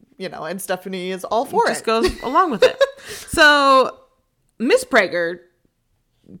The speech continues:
Speaker 2: turns out, I mean, she, she fares a lot better in this movie <laughs> than Mister Prager did. Um, but now, so in the, in the movie, Emily ends up having lunch with Sean. And she actually surprises Sean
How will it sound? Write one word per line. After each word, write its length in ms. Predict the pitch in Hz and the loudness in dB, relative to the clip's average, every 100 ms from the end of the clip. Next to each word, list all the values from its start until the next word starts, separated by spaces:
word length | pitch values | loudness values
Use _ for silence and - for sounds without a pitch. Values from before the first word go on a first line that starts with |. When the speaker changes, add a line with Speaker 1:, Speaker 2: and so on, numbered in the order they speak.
| _ - | _ -6
Speaker 2:
turns 360 | 247 233 190 | -4 -4 -2
out, 160 | 214 170 | -2 -2
I 60 | 202 | -2
mean, 240 | 196 185 | -4 -8
she, 520 | - - 247 247 185 185 | -12 -10 -8 -8 -8 -8
she 180 | - | -8
fares 220 | 226 220 196 | -4 -4 -2
a 40 | |
lot 180 | 175 160 | -2 -2
better 240 | 170 175 | -4 -4
in 140 | 180 170 | -6 -8
this 160 | 165 | -8
movie 280 | 190 196 330 | -4 -2 -2
<laughs> 280 | 370 233 - | -4 -8 -4
than 240 | 349 226 | 0 0
Mister 260 | 220 220 202 | 0 -2 -4
Prager 360 | 185 165 131 | -4 -6 -8
did. 240 | 151 160 185 - - 339 - | -10 -10 -12 -18 -14 -12 -2
Um, 520 | 254 247 233 202 - | 2 4 2 -2 -8
but 260 | 208 277 - | -6 -6 -4
now, 360 | 269 294 349 | -2 0 0
so 200 | 359 294 | -2 -4
in 140 | 226 247 | -6 -6
the, 140 | 214 - _ | -8 -10 _
in 180 | - 240 | -10 -6
the 60 | 220 | -4
movie, 680 | 202 220 214 165 139 147 - - - _ _ _ _ - | -2 0 -2 -6 -8 -10 -12 -20 -20 _ _ _ _ -4
Emily 400 | 240 294 330 262 | -2 -2 -4 -2
ends 180 | 220 214 | -2 -2
up 120 | 214 | -2
having 680 | 202 180 180 175 175 170 - _ _ | 0 0 0 -8 -8 -12 -16 _ _
lunch 360 | - 196 175 170 | -6 -4 -4 -6
with 120 | 165 | -8
Sean. 520 | - - 107 73 - _ _ | -6 -6 -6 -10 -14 _ _
And 140 | - 240 | -6 -4
she 100 | 320 | -4
actually 220 | 359 403 | -2 -4
surprises 680 | - 220 - 165 190 247 277 | -4 -8 -4 -4 -4 -6 -8
Sean 460 | - 285 269 302 | -6 -6 -4 -6